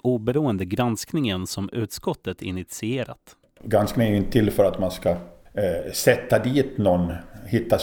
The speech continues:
Speaker 2: hit-, hitta liksom enskilda syndabockar, utan det handlar ju mer om att man ska se hur man ska undvika att sånt här händer i framtiden. För nu var det här ett väldigt stort projekt på, på, på tiotals miljoner, men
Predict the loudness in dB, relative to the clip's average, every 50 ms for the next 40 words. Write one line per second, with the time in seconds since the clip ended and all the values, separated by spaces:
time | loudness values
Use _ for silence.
0 | -2 -4 -2 -2 -2 -2 -4 -2 0 0 0 0 0 0 2 2 2 0 0 2
1 | 2 2 2 2 2 2 2 2 2 0 0 0 2 2 2 2 2 2 2 4
2 | 4 4 4 4 2 0 0 -2 -4 -2 0 0 0 2 2 2 2 4 2 2
3 | 4 4 4 4 4 4 4 4 2 2 2 0 -2 -2 -2 -4 -6 0 2 4
4 | 6 6 4 2 0 -4 -14 -16 -18 -16 -16 -4 0 2 2 2 4 4 4 4
5 | 4 4 4 4 2 2 2 0 -2 -2 -2 0 2 2 0 0 -2 -2 -2 0
6 | 0 2 2 0 2 2 4 4 4 2 2 -2 -2 -4 -2 -2 -4 -4 -2 0
7 | 2 4 6 6 6 6 6 4 4 4 2 2 0 0 -2 -4 -2 0 0 0
8 | 0 0 -2 -2 0 2 4 2 2 0 -4 -12 -16 -16 -18 -20 -20 -4 2 4
9 | 4 4 4 2 0 0 -2 0 0 -2 -2 -2 -2 0 0 0 2 4 2 2
10 | 2 0 -6 -8 -4 -2 0 2 4 4 4 4 4 6 6 6 4 4 2 0
11 | -2 -2 0 0 -2